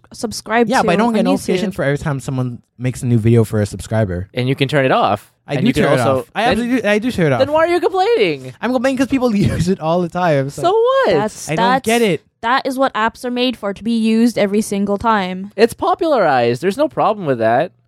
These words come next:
Speaker 1: Like what happened with Netflix. Everybody uses Netflix.
Speaker 3: Yeah.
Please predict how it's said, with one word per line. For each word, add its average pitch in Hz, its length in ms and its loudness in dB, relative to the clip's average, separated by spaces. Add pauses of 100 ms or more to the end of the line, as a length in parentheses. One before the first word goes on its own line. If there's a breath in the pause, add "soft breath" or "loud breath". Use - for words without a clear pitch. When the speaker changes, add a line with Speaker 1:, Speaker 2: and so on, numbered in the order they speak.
Speaker 1:
Like 220 160 -14
what 214 120 -6
happened 233 280 -4
with 240 120 -8
Netflix. 269 520 -4
Everybody 208 360 -2
uses 233 300 -2
Netflix. - 760 -6 (180)
Speaker 3:
Yeah. 123 640 0